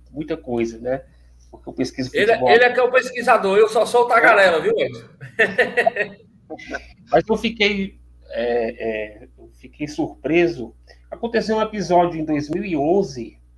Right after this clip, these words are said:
Speaker 1: com você, bem, bem, bem difícil, né, Edson? É, eu fiquei surpreso quando eu achei. Você trabalhava de fisicultor no Santa Cruz, né, de Natal, não é isso?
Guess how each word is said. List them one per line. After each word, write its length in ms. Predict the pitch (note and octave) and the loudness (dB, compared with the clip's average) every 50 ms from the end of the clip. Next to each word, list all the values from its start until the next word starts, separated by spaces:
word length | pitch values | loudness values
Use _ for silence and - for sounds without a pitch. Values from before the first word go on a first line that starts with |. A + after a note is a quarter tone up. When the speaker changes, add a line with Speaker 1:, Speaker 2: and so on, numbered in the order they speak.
| _ _ _ _ _ _ _ _ _ _ _ | _ _ _ _ _ _ _ _ _ _ _
Speaker 1:
com 160 | - A#2 A#2 | -14 -12 -10
você, 400 | A#2 A#2 A2+ - - - C#3+ C#3+ | -10 -10 -10 -12 -12 -12 -12 -12
bem, 440 | - - A2+ A#2 C#3+ F#3+ A3 G3+ - | -12 -10 -8 -6 -6 -6 -8 -10 -12
bem, 480 | - B2+ C#3 E3 G3+ A3 A3+ A#3 A3+ - - - _ _ _ _ _ _ _ _ _ _ _ _ _ _ _ _ _ _ _ E2+ E2+ _ _ - _ _ _ _ _ - - - - - | -12 -8 -6 -6 -6 -6 -8 -12 -14 -16 -20 -20 _ _ _ _ _ _ _ _ _ _ _ _ _ _ _ _ _ _ _ _ _ _ _ -20 _ _ _ _ _ -20 -20 -20 -18 -14
bem 120 | - F#3+ | -12 -10
difícil, 560 | - A#3+ A3+ - - D#3 E3 E3+ - - - | -8 -8 -10 -8 -6 -4 -4 -4 -4 -6 -6
né, 400 | B2+ B2+ E3 G3+ A3 G3 C#3+ A#2 | -4 -4 -2 -2 -2 -2 -2 -4
Edson? 360 | A2+ A2+ - - A#2+ A#2 A2+ A2 | -6 -8 -12 -16 -14 -14 -14 -12
É, 400 | A#2 A#2 A#2+ A#2+ A#2 A#2+ A#2+ A#2 | -10 -8 -8 -6 -8 -8 -10 -12
eu 100 | A#2 A#2 | -14 -16
fiquei 200 | - - G3+ G3 | -12 -10 -10 -8
surpreso 520 | - C4 B3+ - - F#3 F3+ F#3 G3 G3 | -6 -6 -8 -6 -2 -2 0 0 0 -2
quando 200 | - - F3 F3+ | -4 -4 -2 -2
eu 60 | F3+ | -2
achei. 540 | E3+ E3 - - - C3 C#3 E3+ G#3 A#3 - _ _ _ _ _ _ _ _ _ _ _ | -2 -4 -6 -6 -6 -4 -4 -4 -6 -8 -12 _ _ _ _ _ _ _ _ _ _ _
Você 360 | - A2+ A2 A#2+ B2+ - D3+ D3+ | -16 -14 -12 -12 -10 -8 -6 -2
trabalhava 540 | D3+ D#3+ D#3 D#3 D#3 D#3 D#3 D#3 D3+ D3+ | 0 2 2 2 2 2 2 2 0 0
de 120 | D3+ D3+ D#3 | -4 -6 -8
fisicultor 840 | D3 - - C#3 C3 B2 - F#3 - - F3 - - D3 D3 D#3+ F3+ | -10 -10 -12 -12 -12 -10 -12 -12 -12 -14 -18 -12 -6 -4 -2 -2 -2
no 140 | F3 D#3 | -2 -4
Santa 320 | C#3 - - E3 D#3+ D#3+ G3 | -8 -8 -8 -10 -8 -10 -10
Cruz, 420 | G3 - - A#2 F3 G3 E3+ D3 | -12 -8 -6 -4 -4 -4 -6 -6
né, 180 | - E3 E3 F#3+ | -6 -4 -4 -6
de 160 | F3 D#3 C#3 | -6 -6 -6
Natal, 440 | C#3 C3+ C3+ C3 - A#2+ A#2+ C#3+ E3 | -6 -6 -6 -6 -4 -4 -4 -4 -4
não 60 | D3+ | -4
é 80 | C3+ D3 | -4 -6
isso? 320 | - G#2+ - - A#3 G#3+ | -6 -8 -10 -14 -16 -16